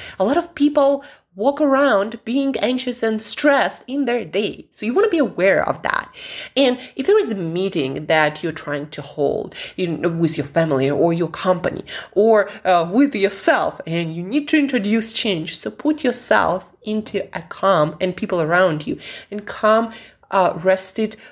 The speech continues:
state with low stress levels physiologically. So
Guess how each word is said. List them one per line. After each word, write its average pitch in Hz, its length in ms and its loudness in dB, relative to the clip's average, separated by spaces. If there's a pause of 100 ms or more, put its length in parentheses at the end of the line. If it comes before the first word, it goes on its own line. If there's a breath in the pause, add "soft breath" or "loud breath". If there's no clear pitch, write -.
(120 loud breath)
state 220 840 0 (380 loud breath)
with 180 400 -2 (180)
low 170 560 2
stress - 720 -4
levels - 560 -6
physiologically. 185 1080 0 (280 loud breath)
So 202 460 2